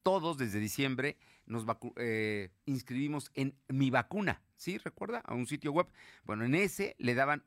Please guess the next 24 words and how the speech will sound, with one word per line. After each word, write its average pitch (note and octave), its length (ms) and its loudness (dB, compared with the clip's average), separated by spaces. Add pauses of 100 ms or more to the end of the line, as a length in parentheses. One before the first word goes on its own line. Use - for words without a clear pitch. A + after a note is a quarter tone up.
un C#3+ 200 2
número. D#3+ 360 0 (300)
Ese D#3 500 0
es - 180 -2
el F2+ 140 -2
cuarto A2+ 500 2
documento E2 500 -8
que - 80 -14
requiere D#2 360 -10
usted E2 280 -8 (300)
precisamente E2 580 -6
para D2 180 -6
registrarse. - 600 -18 (260)
Así B2 200 -14
es A#2+ 80 -14
que - 80 -12
estaremos G#2 340 -8
muy G#2+ 120 -6
pendientes D#3+ 480 -2
y A#2 80 -2
nos G#2+ 100 0
falta A2 220 0
nada A2+ 180 2
más A#2 220 -2